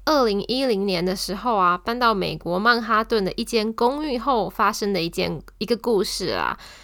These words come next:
那在他们搬到这间公寓没多久后啊，不知道为什么开始收到很多寄给圣诞老人的信件。那一开始就只有少数几封，但是随着日子啊越来越接近圣诞节，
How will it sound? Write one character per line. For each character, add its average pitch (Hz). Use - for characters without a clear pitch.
那 240
在 269
他 262
们 226
搬 226
到 247
这 240
间 226
公 226
寓 226
没 190
多 214
久 202
后 190
啊， 190
不 320
知 330
道 311
为 320
什 220
么 175
开 214
始 -
收 302
到 302
很 202
多 277
寄 277
给 190
圣 262
诞 240
老 180
人 143
的 185
信 190
件。 -
那 233
一 302
开 285
始 196
就 226
只 226
有 196
少 170
数 226
几 180
封， 175
但 254
是 254
随 202
着 214
日 240
子 196
啊 165
越 277
来 240
越 254
接 240
近 233
圣 214
诞 208
节， 123